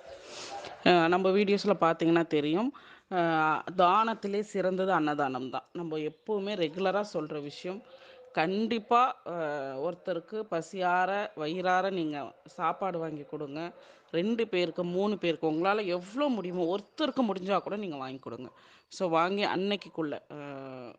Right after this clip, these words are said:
தமிழ் வருட பிறப்பு முடியறதுக்குள்ள அன்னைக்கு டேக்கு ஃபுல்லா இருக்கு. ஒரு நாளா ஒருத்தருக்காவது நீங்க வாங்கி கொடுங்க. இந்த,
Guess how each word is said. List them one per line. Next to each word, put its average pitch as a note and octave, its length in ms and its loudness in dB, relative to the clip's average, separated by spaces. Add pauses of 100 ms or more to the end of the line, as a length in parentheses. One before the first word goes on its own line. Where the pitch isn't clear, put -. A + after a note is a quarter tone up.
(1080)
தமிழ் F#3+ 300 6
வருட F#3 340 6
பிறப்பு F#3 380 -2
முடியறதுக்குள்ள D#3+ 760 -2
அன்னைக்கு D3+ 340 -2
டேக்கு E3+ 440 -4
ஃபுல்லா F#3+ 500 -4
இருக்கு. E3 440 -4
ஒரு F#3+ 180 2
நாளா F#3 400 4
ஒருத்தருக்காவது F3+ 1120 0 (340)
நீங்க F#3 240 0
வாங்கி D#3+ 280 4
கொடுங்க. D3+ 360 0 (800)
இந்த, A3+ 380 2